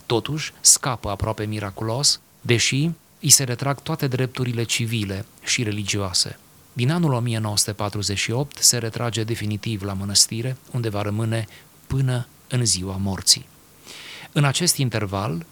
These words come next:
extrem de, uh, benefic și de rodnic, pe lângă viața ascetică, lucrează la cele douăsprezece volume cunoscute ca și Viețile Sfinților și publicate între o mie nouă sute șaptezeci și doi, o mie nouă sute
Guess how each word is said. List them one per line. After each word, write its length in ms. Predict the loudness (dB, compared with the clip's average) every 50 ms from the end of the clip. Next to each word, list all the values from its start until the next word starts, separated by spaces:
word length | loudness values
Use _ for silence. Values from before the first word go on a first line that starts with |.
| -20 -14 -6
extrem 560 | 0 4 4 4 4 4 0 0 0 0 0
de, 220 | 2 2 2 0 -2 -6 -10 -20 -16 -10 -6
uh, 260 | -6 -6 -4 -6 -8 -8 -4 0
benefic 500 | 0 2 2 2 0 0 -2 -4 -4 -4
și 220 | -4 -4 -4 -4
de 160 | -6 -6 -4 0
rodnic, 580 | 2 2 2 2 2 0 0 0 -2 -8 -14 -14 -16 _ _ -4
pe 100 | 0 2
lângă 240 | 2 2 2 0 0
viața 340 | 0 0 0 0 0 0 0
ascetică, 720 | 0 -2 -2 0 0 -2 -2 -2 -4 -4 -4 -4 -4 -6 -4
lucrează 480 | -2 -2 -2 0 0 0 0 2 2 2
la 120 | 2 0
cele 240 | -2 -2 0 0 -2
douăsprezece 800 | 0 0 0 2 2 2 0 0 -2 -2 -2 -2 -2 0 0 -2
volume 440 | 0 0 0 0 0 0 0 0 -2
cunoscute 580 | -2 -2 -2 2 4 4 2 2 0 -4 -4 -4
ca 200 | -2 -2 -2 -2
și 280 | -2 -2 -2 -4 -4 -6 -8
Viețile 460 | -6 -2 -2 -2 0 0 -2 0 2
Sfinților 720 | 4 4 4 2 0 -2 0 0 0 0 -2 -4 -8 -8 -12 -14 -10
și 160 | -6 -6 -6
publicate 580 | -4 -4 -6 -4 -4 -4 -2 -2 -2 -2 -2 -2
între 380 | -2 -2 -2 -2 -4 -4 -4 -4
o 80 | -4 -2
mie 220 | 0 0 0 0
nouă 200 | -2 -2 -2 -2
sute 180 | -2 -2 -2 -2
șaptezeci 460 | -4 -4 -4 -6 -6 -6 -6 -4 -2
și 140 | -2 -2 -2
doi, 340 | 0 0 0 0 0 -2 -6 -8 -16 -20 -12 -6
o 80 | 0 0
mie 200 | 2 2 2 0
nouă 220 | -2 -2 -2 0
sute 400 | 2 2 2 0 -4 -4 -6 -6